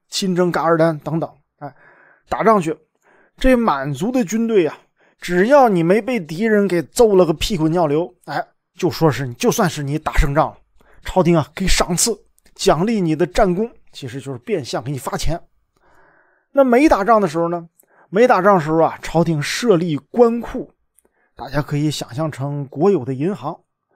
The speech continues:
然后呢，这八旗子弟、旗人们，但凡是缺钱了，你就跑这官库来借钱，朝廷给你贷款。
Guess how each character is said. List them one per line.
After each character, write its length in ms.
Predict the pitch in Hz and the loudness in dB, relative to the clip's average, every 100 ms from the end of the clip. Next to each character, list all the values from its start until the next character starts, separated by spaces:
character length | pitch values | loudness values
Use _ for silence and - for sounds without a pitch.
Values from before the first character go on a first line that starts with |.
| _ _ | _ _
然 200 | - 214 | -2 2
后 120 | 262 262 | 4 4
呢， 220 | 208 170 | 4 0
这 80 | - | -6
八 260 | 165 - 226 | -8 -2 -2
旗 220 | - 226 | -2 -4
子 180 | 156 147 | -6 -10
弟、 220 | 185 - | -12 -14
旗 260 | - - 196 | -12 -8 -4
人 160 | 233 185 | -2 -2
们， 160 | 170 _ _ _ _ _ _ _ _ _ _ | -4 _ _ _ _ _ _ _ _ _ _
但 200 | - 160 | -4 -4
凡 180 | 156 185 | -2 -4
是 80 | 170 | -4
缺 220 | - 220 | 2 2
钱 180 | 156 170 | 2 -2
了， 180 | - - _ 123 | -4 -8 _ -20
你 120 | 143 131 | -12 -6
就 160 | 151 147 | -4 -4
跑 200 | - 113 | -8 -8
这 140 | 123 | -6
官 240 | - 160 | 2 2
库 240 | 160 160 120 | 2 -8 -14
来 160 | 123 120 | -16 -16
借 220 | - 160 | -6 -6
钱， 240 | 113 120 143 _ _ _ _ _ | -6 -12 -16 _ _ _ _ _
朝 200 | - 135 | -14 -8
廷 160 | 151 139 | -6 -6
给 140 | 127 | -6
你 140 | 147 123 | -6 -6
贷 240 | - 185 | -4 -2
款。 360 | 131 - 120 | -2 -10 -18